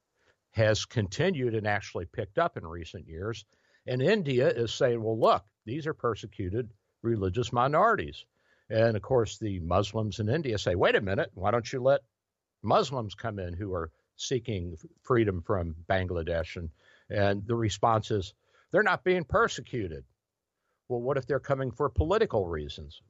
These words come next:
Well, you know, if you're, if you're, uh, a democracy, which Bangladesh presumably is, and it's supposed to be a secular state, by the way, so much for that, then why are we offering you asylum?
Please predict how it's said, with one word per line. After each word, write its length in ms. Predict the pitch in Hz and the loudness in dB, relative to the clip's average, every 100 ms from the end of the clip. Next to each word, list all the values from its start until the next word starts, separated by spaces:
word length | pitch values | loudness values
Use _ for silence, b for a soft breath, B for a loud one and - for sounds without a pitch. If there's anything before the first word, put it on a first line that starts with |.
| - | 0
Well, 380 | 131 123 113 - | 0 2 -2 -8
you 120 | 135 | -6
know, 300 | 143 104 139 | 0 2 4
if 160 | 104 - | 2 2
you're, 360 | 135 127 110 90 b b - | 6 6 6 2 b b -8
if 120 | 95 | -2
you're, 400 | 127 131 117 113 | 4 6 6 6
uh, 360 | 101 98 87 87 | 4 4 2 0
a 120 | 104 | 0
democracy, 720 | 95 104 131 190 113 98 123 135 | 2 4 4 4 -2 -8 -10 -10
which 260 | 95 - | -12 -8
Bangladesh 600 | 110 107 101 92 95 95 - - _ _ | -6 -6 -8 -8 -6 -6 -8 -20 _ _
presumably 720 | 104 90 107 101 90 85 80 | -8 -4 -2 -2 -2 -2 0
is, 400 | 87 139 - - _ _ _ _ _ - | 0 0 -4 -20 _ _ _ _ _ -6
and 100 | 95 | -6
it's 100 | 92 | 0
supposed 240 | 117 101 | 2 2
to 80 | 95 | 0
be 100 | 95 | 0
a 80 | 80 | 0
secular 480 | - 95 - 73 76 | 0 0 -2 -6 -6
state, 380 | - 104 98 | -2 -2 -2
by 140 | 80 76 | -4 -4
the 100 | 71 | -6
way, 260 | 69 87 85 _ _ _ _ _ _ _ _ | -6 -6 -8 _ _ _ _ _ _ _ _
so 140 | - 104 | -6 -2
much 220 | 90 80 | -2 -2
for 140 | 73 | -4
that, 320 | 76 117 85 - _ _ _ _ _ _ _ _ _ | 2 2 2 -2 _ _ _ _ _ _ _ _ _
then 400 | 98 117 120 101 _ _ _ _ _ _ - | 2 2 4 0 _ _ _ _ _ _ -14
why 260 | 98 117 156 | -2 2 4
are 140 | 151 | 2
we 160 | 131 131 | 0 0
offering 400 | 123 123 127 107 | 0 -2 -6 -4
you 160 | 113 | -2
asylum? 580 | 120 - 135 190 131 | -2 2 2 2 -2